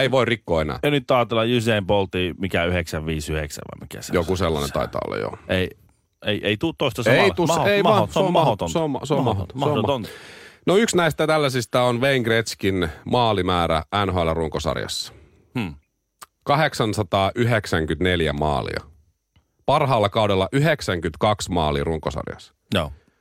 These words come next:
Speaker 1: No sitä nyt varmaan ei kukaan riko näillä
Speaker 2: No ei,
Speaker 1: säännöillä.
Speaker 2: ei, se on, sitä ei riko, se on ikuisesti
Speaker 1: Se on
Speaker 2: näin,
Speaker 1: niinku
Speaker 2: se,
Speaker 1: nä-, mut,
Speaker 2: se on näin.
Speaker 1: mut tää kahdeksansataayhdeksänkymmentäneljä maalihan on nyt sellainen, että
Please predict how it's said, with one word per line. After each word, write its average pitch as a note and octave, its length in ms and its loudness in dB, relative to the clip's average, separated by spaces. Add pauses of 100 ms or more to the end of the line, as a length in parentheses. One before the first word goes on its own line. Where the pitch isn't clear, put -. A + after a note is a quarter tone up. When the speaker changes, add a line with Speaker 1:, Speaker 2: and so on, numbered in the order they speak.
Speaker 1:
No F#2 60 0
sitä D3 220 2
nyt A2 200 -2
varmaan D#2 380 0
ei A1 120 -4
kukaan - 300 -4
riko C#2 220 -4
näillä G2+ 280 2
Speaker 2:
No G#2 60 4
ei, G#2+ 40 4
Speaker 1:
säännöillä. A2 560 2
Speaker 2:
ei, A2+ 280 0
se A#2+ 160 0
on, A2 260 -2 (100)
sitä B2+ 320 0
ei C#3 60 4
riko, G#2+ 200 -2
se A#2+ 100 2
on C3 100 4
ikuisesti C3 560 -2
Speaker 1:
Se C#3+ 60 4
on D3 120 4
Speaker 2:
näin, - 0 -
Speaker 1:
niinku C#3 140 0
Speaker 2:
se, B2 80 2
Speaker 1:
nä-, A#2 100 0
mut, C#3 160 2
Speaker 2:
se F2+ 60 2
on B2 200 0
näin. - 200 -4
Speaker 1:
mut C#3 200 0
tää D#3 140 4
kahdeksansataayhdeksänkymmentäneljä C#3 1300 2
maalihan G2+ 460 2
on G#2 80 2
nyt G2+ 120 0
sellainen, G#2 400 2
että F2 380 -2